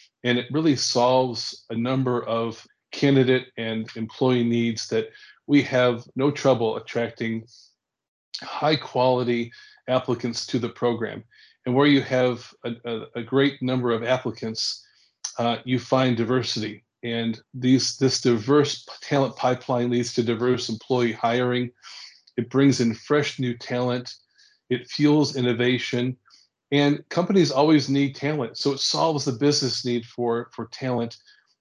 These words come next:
And it creates a, a special interest, uh, in careers in the industry. Um, and finally, what it really does is it offers a debt-free career path to joining, uh, a company.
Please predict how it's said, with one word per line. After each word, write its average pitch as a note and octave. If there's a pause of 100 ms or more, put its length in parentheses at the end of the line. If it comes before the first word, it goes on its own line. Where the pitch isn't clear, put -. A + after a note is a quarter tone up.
(140)
And D3+ (220)
it D#3+
creates F#3
a, F3 (180)
a C#3+
special E3
interest, D3 (360)
uh, B2
in B2+
careers C3+
in B2
the B2+
industry. B2 (500)
Um, B2+
and C#3+
finally, E3
what C3
it B2+
really B2+
does B2
is C3+
it C3+
offers D#3+
a A#2+
debt-free C3
career B2
path A2 (480)
to C#3+
joining, B2+ (120)
uh, A2
a A2
company. G#2